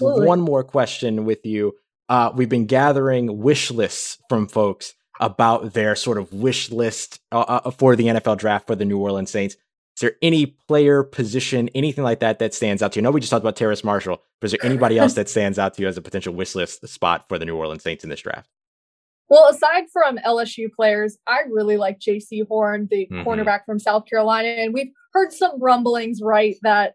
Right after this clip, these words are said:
Speaker 1: the Saints were maybe at his pro day and
Speaker 2: Mm-hmm.
Speaker 1: talking with him and in his ear. Honestly, though, all N F L teams try to get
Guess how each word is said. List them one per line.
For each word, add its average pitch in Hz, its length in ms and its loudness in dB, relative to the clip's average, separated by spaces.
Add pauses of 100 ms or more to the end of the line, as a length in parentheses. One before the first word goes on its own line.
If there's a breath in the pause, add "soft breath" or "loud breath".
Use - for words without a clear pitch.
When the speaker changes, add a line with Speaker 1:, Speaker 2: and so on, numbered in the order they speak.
(480 soft breath)
Speaker 1:
the 226 120 4
Saints 247 640 -2
were 233 160 0
maybe 262 340 -2
at 262 280 6
his 254 260 -4
pro 247 240 2
day 240 380 2
and 202 180 -4
Speaker 2:
Mm-hmm. 175 200 -8
Speaker 1:
talking 233 420 -4
with 233 140 -6
him 233 240 -2
and 208 120 -4
in 226 240 -4
his 226 220 -2
ear. 220 440 2 (300 soft breath)
Honestly, 262 520 2
though, 233 240 -2 (260)
all 262 220 6
N 233 100 -2
F 226 100 -10
L 220 160 -2
teams 214 480 -8
try 226 160 0
to 220 80 -2
get 196 300 4